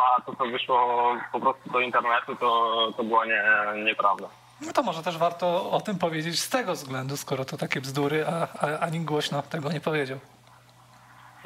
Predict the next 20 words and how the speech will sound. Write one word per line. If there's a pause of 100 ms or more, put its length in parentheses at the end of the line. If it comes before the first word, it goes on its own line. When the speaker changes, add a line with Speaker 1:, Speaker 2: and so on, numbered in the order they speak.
(120)
Speaker 1:
No
to,
no
to
już, (680)
no
powiedziałem,
no,
no, (120)
że,
że
to,
co
było,
to,
co
było
opisane
w
internecie,